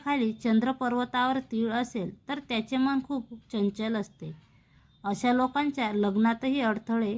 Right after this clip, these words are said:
येतात. तळहातात आणि अंगठ्यामध्ये तीळ. ज्योतिषांच्या मते जर एखाद्या व्यक्तीच्या तळहात आणि अंगठ्यामध्ये तीळ असेल तर अशा व्यक्तीकडे कलात्मक प्रवृत्ती असते.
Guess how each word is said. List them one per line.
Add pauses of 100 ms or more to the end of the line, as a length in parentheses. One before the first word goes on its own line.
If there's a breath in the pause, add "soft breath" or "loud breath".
(120)
येतात. (1120)
तळहातात
आणि
अंगठ्यामध्ये (300)
तीळ. (800)
ज्योतिषांच्या
मते
जर
एखाद्या
व्यक्तीच्या (240)
तळहात (200)
आणि (120)
अंगठ्यामध्ये
तीळ
असेल (120)
तर (600 soft breath)
अशा
व्यक्तीकडे (140)
कलात्मक
प्रवृत्ती (120)
असते.